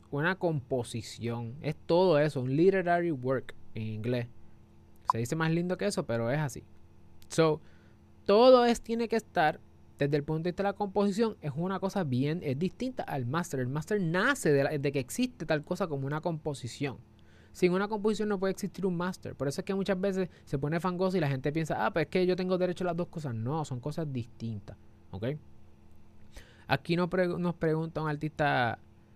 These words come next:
Alexander Rodríguez, "Si eres independiente, ¿los derechos de publishing son del artista?". Ok. Si eres independiente,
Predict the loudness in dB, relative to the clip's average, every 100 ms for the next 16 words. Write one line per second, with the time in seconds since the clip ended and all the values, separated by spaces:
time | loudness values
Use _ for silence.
0 | -20 -6 0 2 2 0 0 2 2 2
1 | 0 -4 -8 -2 4 6 4 2 0 0
2 | 0 -2 -2 -4 -2 -2 -2 -2 0 -2
3 | -2 -6 -4 -4 -2 -4 -4 -6 -8 -10
4 | -16 -18 -20 -20 -20 -20 -16 -4 -2 -2
5 | -6 -10 -20 -20 -20 -20 -20 -20 -20 -4
6 | 2 4 4 4 4 2 2 0 2 4
7 | 2 0 -2